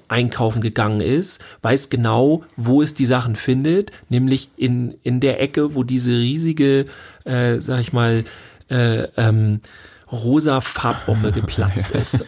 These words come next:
Speaker 1: Also das ist echt irre und für
Speaker 2: Ja.
Speaker 1: Jungs ist dann wieder was anderes und so. Also das ist schon, ist schon krass. Ähm,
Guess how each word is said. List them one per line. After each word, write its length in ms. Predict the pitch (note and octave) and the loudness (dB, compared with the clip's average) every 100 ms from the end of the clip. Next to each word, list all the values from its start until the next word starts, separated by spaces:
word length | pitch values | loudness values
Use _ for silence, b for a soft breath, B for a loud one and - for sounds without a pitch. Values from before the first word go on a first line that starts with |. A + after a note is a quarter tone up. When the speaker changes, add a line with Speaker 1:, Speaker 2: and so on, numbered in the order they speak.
| - | -4
Speaker 1:
Also 200 | A#2+ B2+ | -4 -2
das 180 | C3 | -2
ist 240 | B2+ B2 - | -4 -6 -6
echt 400 | C3 C#3+ - - | -6 -6 -6 -4
irre 320 | D3+ C#3 B2+ | 0 0 0
und 200 | - A#2+ | -2 -2
für 140 | G2 B2 | 0 2
Speaker 2:
Ja. 40 | |
Speaker 1:
Jungs 320 | C3 D#3 E3 | 2 0 0
ist 160 | C3+ - | -4 -4
dann 100 | B2 | -2
wieder 220 | B2+ A#2+ | -2 -2
was 160 | A#2+ - | -4 -4
anderes 560 | A2+ C#3+ D#3 D3+ D3+ | -4 -2 -4 -4 -6
und 180 | - B2+ | -6 -4
so. 320 | C3 C3 C#3+ B B B B | -2 0 -2 B B B B
Also 200 | A#2+ B2+ | -2 0
das 280 | B2 B2+ D3 | 0 0 0
ist 140 | C#3 | -2
schon, 500 | - C#3 C#3+ C3 A#2 - B B B B B B B B | 0 0 0 -2 -2 -6 B B B B B B B B
ist 160 | C#3 - | -4 0
schon 220 | D#3+ G3 | 2 0
krass. 560 | - A2+ A#2+ - - - B - | 0 -2 -2 -2 -4 -10 B -6
Ähm, 480 | A2+ A#2 A2 A2 | 0 0 2 0